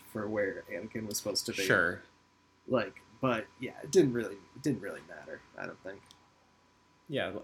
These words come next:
Speaker 2: like, the way
Speaker 1: Yeah.
Speaker 2: he played it, I think carried the same
Speaker 1: Oh,
Speaker 2: episode two
Speaker 1: totally. I
Speaker 2: Anakin
Speaker 1: th-, I
Speaker 2: to
Speaker 1: thought
Speaker 2: me,
Speaker 1: it,
Speaker 2: so
Speaker 1: it was
Speaker 2: I was
Speaker 1: definitely
Speaker 2: into it.
Speaker 1: episode two Anakin.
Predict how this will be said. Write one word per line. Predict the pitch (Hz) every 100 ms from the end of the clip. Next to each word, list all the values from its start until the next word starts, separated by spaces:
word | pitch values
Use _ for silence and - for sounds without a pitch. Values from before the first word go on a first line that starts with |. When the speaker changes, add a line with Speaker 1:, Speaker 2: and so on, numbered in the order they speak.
| - 147
Speaker 2:
like, | 131
the | 151
way | 180
Speaker 1:
Yeah. | 180
Speaker 2:
he |
played | 143 143 139 113
it, | 101
I | 104
think | 113 104
carried | - 110 107 101 95 98
the | 104
same | 104 107 98 95 92 92 98 _ _ - - - _ -
Speaker 1:
Oh, | 113
Speaker 2:
episode | 101 101
two | 104
Speaker 1:
totally. | 131 101 92
I |
Speaker 2:
Anakin | 92 139
Speaker 1:
th-, |
I | 147
Speaker 2:
to | 131
Speaker 1:
thought | 143 127
Speaker 2:
me, |
Speaker 1:
it, | 120 113
Speaker 2:
so | -
Speaker 1:
it | 76
was |
Speaker 2:
I | 131
was | -
Speaker 1:
definitely | 131 143 135
Speaker 2:
into | 127
it. | 80
Speaker 1:
episode | 123 117
two | 113
Anakin. | 107 110 107 110 104